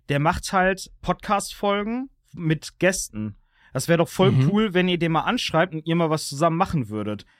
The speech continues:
Speaker 1: Und ich hatte das immer auf dem Schirm gehabt. Wie gesagt, wir haben dir ja dann auch gefolgt. Aber irgendwie, keine Ahnung, das ist halt, irgendwann war es aus dem System wieder raus, wieder vergessen
Speaker 2: Ah, ja.
Speaker 1: oder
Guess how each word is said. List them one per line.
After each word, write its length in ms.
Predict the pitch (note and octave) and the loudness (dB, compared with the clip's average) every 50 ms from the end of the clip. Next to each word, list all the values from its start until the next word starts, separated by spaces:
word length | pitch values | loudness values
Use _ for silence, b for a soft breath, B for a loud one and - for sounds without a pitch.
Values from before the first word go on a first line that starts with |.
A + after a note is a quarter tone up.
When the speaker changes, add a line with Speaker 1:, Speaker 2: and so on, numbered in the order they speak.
| b b b b b | b b b b b
Speaker 1:
Und 140 | D3 D3+ | 0 0
ich 100 | D#3+ D3 | 2 2
hatte 180 | G3 G#3 - G#3+ | 2 0 0 0
das 160 | F#3 F3 - - | -2 -4 -2 -2
immer 200 | - G3+ G#3+ G3+ | -2 -2 0 2
auf 160 | F3 D3+ - | 0 0 0
dem 80 | D3+ | -2
Schirm 400 | C#3 - - - - C3+ C#3 E3 | -4 -4 -4 -2 0 2 2 2
gehabt. 460 | F3+ G#3+ A3 A3+ D4+ - - - - _ _ | 2 0 0 -2 -2 -6 -8 -14 -20 _ _
Wie 100 | - C3+ | -10 -8
gesagt, 340 | C3 C3 A#2 D#3 F#3+ F#3+ - | -8 -4 -4 -4 -4 -4 -2
wir 100 | C#3+ C#3 | -2 -2
haben 120 | C#3+ D3 D3 | 0 0 0
dir 80 | D3 | 0
ja 120 | C#3+ C#3 C3+ | 0 0 0
dann 340 | C#3 C3+ C3 B2+ B2+ A#2 - | -2 -2 -2 -4 -6 -10 -10
auch 300 | - B2 A#2 A#2 - - | -8 -8 -8 -8 -10 -16
gefolgt. 540 | A2 A2 G#2+ - - C#3 C#3 F3 A#3+ C#4 - _ b b b b b b | -16 -16 -14 -8 -4 0 0 0 0 -2 -6 _ b b b b b b
Aber 240 | B2+ C#3+ D3+ - | -6 -6 -4 -4
irgendwie, 640 | F3+ F#3+ G#3 G#3 C#3+ D#3+ F3 F3+ F#3 F#3 F#3 F3+ - _ | -4 -4 -4 -4 -4 -4 -2 -2 -2 -2 -2 -4 -6 _
keine 220 | - D3+ E3 D#3 D3+ | -8 -6 -4 -4 -2
Ahnung, 280 | C#3+ C3+ B2 A#2+ B2 A#2 | -2 -2 -4 -4 -6 -6
das 120 | C#3 C#3 | -6 -4
ist 80 | - - | -4 -2
halt, 460 | E3 D#3+ D#3 D3+ C#3+ - - - - _ _ _ _ _ _ | 2 2 2 2 2 0 -4 -10 -12 _ _ _ _ _ _
irgendwann 280 | - D3+ D#3 D#3+ D3+ D3 | -2 2 2 4 4 4
war 120 | C#3+ C#3 | 4 2
es 100 | C#3+ - | 2 2
aus 120 | D3+ C3+ A2+ | -2 -4 -2
dem 100 | C3+ B2 | -2 -4
System 320 | A#2+ A2+ - - D3 C3 | -4 -6 -4 -2 -2 0
wieder 120 | B2+ A#2+ A2+ | 0 0 0
raus, 360 | G#2 B2+ D#3+ G#3 A3+ A3+ - | 0 0 0 0 0 -4 -6
wieder 160 | B2+ C3 B2 | -6 -6 -6
vergessen 420 | - - A#2 G#2 C#3+ C#3+ C#3 D3+ | -6 -6 -6 -2 0 2 4 4
Speaker 2:
Ah, 40 | C#3 | 4
ja. 40 | A#2+ | 4
Speaker 1:
oder 120 | - F3+ | 2 2